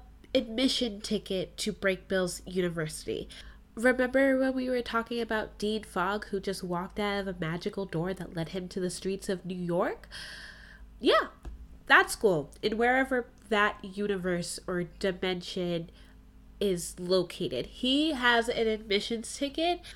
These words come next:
but you don't get in so easily as you think. There is no acceptance letter. You get in with a dead body and a possible book six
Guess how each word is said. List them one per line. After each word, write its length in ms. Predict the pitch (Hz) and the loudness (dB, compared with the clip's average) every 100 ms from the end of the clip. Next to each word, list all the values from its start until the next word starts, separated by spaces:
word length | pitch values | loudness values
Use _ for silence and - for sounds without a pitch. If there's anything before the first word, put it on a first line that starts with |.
| - | 2
but 140 | 240 262 | 2 2
you 220 | 277 359 | 2 4
don't 260 | 392 320 | 6 4
get 240 | 277 262 - | 2 0 2
in 220 | 220 208 | -4 -4
so 280 | - 220 214 | -2 0 0
easily 480 | 208 208 208 190 151 | -2 -4 -2 -2 -2
as 300 | 175 160 175 | -4 -4 -4
you 140 | 190 | -4
think. 420 | - - 156 - | -4 -8 -8 -2
There 220 | 254 311 | 2 4
is 400 | 330 285 277 240 | 4 2 0 -2
no 400 | 220 233 220 220 214 - - - - | -2 2 2 2 -2 -14 -16 -16 -2
acceptance 880 | 202 - - - 226 - 214 185 - | -2 0 -4 -2 -2 -2 -6 -4 -4
letter. 240 | 180 160 156 | -2 0 -2
You 340 | 175 294 330 | 2 2 4
get 200 | 294 240 | 4 4
in 180 | 220 208 | 4 2
with 140 | 190 | -2
a 100 | 175 | -2
dead 520 | 156 - 226 262 233 | -4 4 4 4 2
body 440 | 208 196 196 196 196 - - - | 0 0 0 -4 -6 -12 -16 -6
and 320 | 190 175 160 - | -2 0 -2 -4
a 120 | 165 | -8
possible 720 | - - 269 254 247 247 240 | -6 4 4 4 -2 0 0
book 320 | 196 220 214 | 0 2 2
six 500 | - - 175 - - | 0 0 0 0 -8